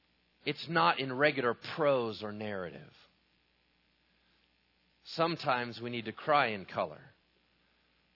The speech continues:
Sometimes we need to have our joy expressed in tone. It's just the way it goes. So that's why we're bringing this in, because our desire is that you worship twenty-four hours a day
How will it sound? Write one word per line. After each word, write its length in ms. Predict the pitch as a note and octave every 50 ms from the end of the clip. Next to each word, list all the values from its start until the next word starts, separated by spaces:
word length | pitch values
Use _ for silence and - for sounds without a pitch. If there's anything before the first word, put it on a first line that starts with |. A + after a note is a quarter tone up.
| _ _ _
Sometimes 920 | - - - D3 D3 D3+ C#3 - A#2+ G#2+ G2+ G#2 G#2 A2 A2+ A2+ A2 - G#2+ G#2
we 100 | A#2 A#2
need 240 | A2+ A2+ A2+ G#2+
to 80 | - G#2
have 400 | G#2+ A2 A2 G#2+ G#2+ G#2+ F#2+ G2 - -
our 140 | A2 A2
joy 300 | G2 G2+ A#2 B2+ B2+ C3
expressed 600 | B2+ A#2 G#2 - - - - A2+ A2 G#2 - -
in 140 | A#2 G#2 F#2+
tone. 340 | - - D3+ A2+ F#2+ D#2 C#2+ - - _ _ _ _ _ _ _ _ _ _ _ _ -
It's 120 | G#2 -
just 320 | - - C#3+ C3 - - -
the 80 | A2+
way 180 | A2 A#2 A2+ G#2+
it 80 | F#2+
goes. 520 | G2+ B2+ B2+ G#2 F2 E2 - - - - - _ _ _ _ _ _ _ _ _ _ _ _ _ _ _ _ _ _ - -
So 100 | F3+ E3+
that's 260 | F3 F3+ F#3+ F#3 D#3
why 160 | D#3+ E3+ D#3+
we're 160 | D3+ D#3 D3
bringing 360 | B2+ A#2 D#3+ E3+ D#3+ D#3+ D3+ C#3
this 200 | C3 - - E3
in, 200 | E3 D3+ C#3 C3+
because 280 | C#3 - E3 D#3+ C3+
our 180 | E3 E3+ F3 F3+
desire 600 | D3 C#3 A#2+ - D#3+ D#3+ F3+ F3+ E3+ D#3+ D3 C3
is 120 | B2+ B2 -
that 220 | C#3+ C#3 C3 C3 - - - - - G#3 -
you 160 | - D#3+ F3
worship 580 | E3+ C#3 C#3 E3+ G3 F#3+ - - - D3 C3+ A#2+ - - - - - - - _ _ _ _ _ -
twenty-four 580 | - - F#3 G3+ F#3+ F#3+ F3+ - F#3+ F3 D#3
hours 360 | D3+ C#3 C#3 D3 D3 C3+ A#2 C3+
a 40 |
day 460 | B2 A2+ C3 C3 B2 A2 G2 F#2+ F#2